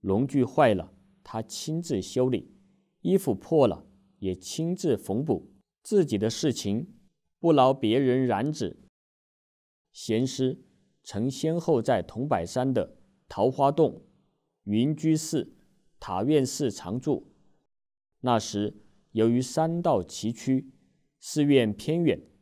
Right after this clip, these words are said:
人迹罕至，很少有居士和乡人供养，所以僧众一日三餐生活全靠自己操持养活。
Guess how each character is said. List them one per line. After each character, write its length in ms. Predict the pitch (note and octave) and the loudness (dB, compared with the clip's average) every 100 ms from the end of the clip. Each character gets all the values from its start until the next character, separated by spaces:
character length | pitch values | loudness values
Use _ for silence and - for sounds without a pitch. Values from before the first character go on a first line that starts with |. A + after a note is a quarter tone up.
| _ _ | _ _
人 280 | G2+ F#2+ C3 | -2 0 0
迹 220 | - D3 | 0 0
罕 280 | A#2 F2 D#2+ | 0 -8 -12
至， 300 | - C#3 - _ _ _ _ _ | -6 -6 -6 _ _ _ _ _
很 260 | A#2+ D#3 | 0 0
少 240 | D#3+ A#2+ C#3+ | 2 4 4
有 220 | G#2+ F#2+ | 4 2
居 260 | - E3 | 0 0
士 220 | E3+ - G2+ | 0 0 0
和 180 | G2 | 0
乡 340 | G#2+ - D#3 D#3+ | -2 0 0 2
人 240 | A2 A2 | 0 0
供 240 | C3 D#3+ D#3 | 0 2 2
养， 200 | F2+ D#2 _ _ _ _ _ _ _ _ | 0 -4 _ _ _ _ _ _ _ _
所 200 | - A2 | -6 0
以 140 | A#2+ F#2+ | 2 0
僧 300 | - D3 D#3 | -2 -2 2
众 260 | D#3 - - _ _ - | 2 0 -8 _ _ -4
一 120 | G2+ | 0
日 180 | C#3 B2 | 2 2
三 300 | - C3 C3 | 0 0 0
餐 200 | B2 C3+ | -2 -4
生 240 | - E3+ | -2 -2
活 440 | D#3+ G2 F2+ A2+ - _ _ _ | -2 0 0 -2 -6 _ _ _
全 280 | - F#2+ B2 | -10 -6 -6
靠 200 | C3 A2+ | -4 -4
自 180 | D3+ | -4
己 260 | A#2 E2+ - _ _ - | -4 -6 -12 _ _ -20
操 360 | - D#3+ E3+ | -6 -2 0
持 300 | F3 - G#2 | -2 -6 -2
养 220 | B2 D#2+ D#2+ | -2 -2 -6
活。 340 | F#2 F#2 | -4 -4